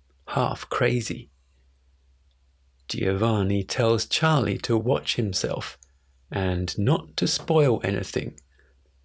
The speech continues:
Honourable men go with honourable men. Giovanni says Johnny's whole family has problems. Teresa's sick in the head.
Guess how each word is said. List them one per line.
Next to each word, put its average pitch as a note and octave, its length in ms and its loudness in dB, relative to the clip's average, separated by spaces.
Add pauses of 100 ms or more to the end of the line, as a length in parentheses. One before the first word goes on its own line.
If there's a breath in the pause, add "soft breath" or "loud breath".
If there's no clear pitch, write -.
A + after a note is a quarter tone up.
(380)
Honourable A2 640 2
men B2+ 460 2 (300)
go C3 340 4
with C3 400 -2
honourable G#2+ 640 2
men. A#2+ 480 -2 (1200)
Giovanni F#2 760 0
says G2 380 -2
Johnny's A#2 480 0
whole C3+ 280 0
family D3+ 640 2
has F#2 220 -4
problems. - 720 -2 (1200 soft breath)
Teresa's G2+ 840 -2
sick - 400 0
in B2+ 120 0
the A#2+ 120 2
head. A2+ 400 0